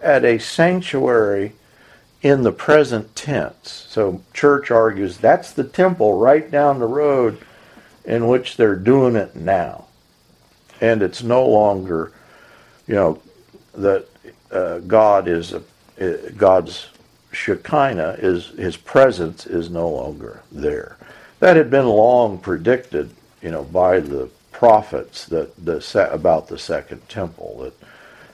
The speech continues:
you know, the, clearly God's glory, his Shekinah, was with the first temple. But now he's saying, "Here's the true temple," and we understand this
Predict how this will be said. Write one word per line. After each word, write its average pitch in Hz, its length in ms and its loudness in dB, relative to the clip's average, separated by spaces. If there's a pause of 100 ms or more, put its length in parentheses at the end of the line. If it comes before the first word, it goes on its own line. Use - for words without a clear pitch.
(100)
you 82 80 -8
know, 69 160 -4
the, 69 260 -8 (140)
clearly 110 420 2
God's 87 460 4
glory, 95 640 2
his 92 140 -10
Shekinah, 107 680 -4
was 73 240 -8
with 113 380 0
the 90 100 -4
first 113 420 0
temple. 69 420 -6 (760)
But 92 200 -2
now 101 360 2
he's 92 240 -10
saying, 85 300 -6
"Here's 95 400 -2
the - 120 -10
true 117 340 0
temple," 82 520 -6
and 71 120 -10
we 73 140 -10
understand 69 680 -12
this - 320 -18